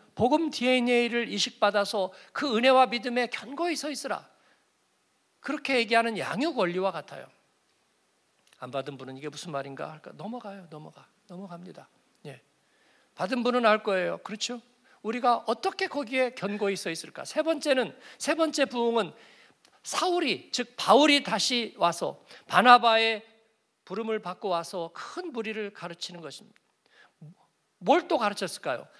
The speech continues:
하나님은 이 바울에게 복음의 비밀을 깨우치시는 그런 계시를 주셨어요. 그가 아라비아 사막에서 그리고 다소에서 집거하면서 하나님은 그 자신 안에 예수 그리스도를 나타내기를 기뻐하셨습니다.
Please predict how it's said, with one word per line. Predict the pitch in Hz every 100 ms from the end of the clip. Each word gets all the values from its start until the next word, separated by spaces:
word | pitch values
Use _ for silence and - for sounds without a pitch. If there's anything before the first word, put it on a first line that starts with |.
| _
하나님은 | 285 269 262 254 254 233 - _ _ _ _ _ -
이 | 233 233
바울에게 | - 170 190 180 202 123
복음의 | - 151 156 277 330 302
비밀을 | 302 220 220 226 220
깨우치시는 | 220 233 233 - 190 - - - 240 254 185 185 175 214
그런 | 165 180
계시를 | - 147 - 156
주셨어요. | 143 147 127 - - _ _ _ _ _ _ _ _ _
그가 | - 160 165 139
아라비아 | 165 156 147 139
사막에서 | 135 160 143 139 139 - - _ _
그리고 | - 196 214 262 - _ _ _ _ _
다소에서 | - - 156 156 123 123 -
집거하면서 | - - - 226 208 185 180 170 - _ - -
하나님은 | 247 254 247 247 190 -
그 | - 214 220
자신 | - 170 220
안에 | 180 185 175 - -
예수 | 190 262
그리스도를 | - 214 202 202 185
나타내기를 | 170 - 269 254 233
기뻐하셨습니다. | - 196 208 185 190 - 185 175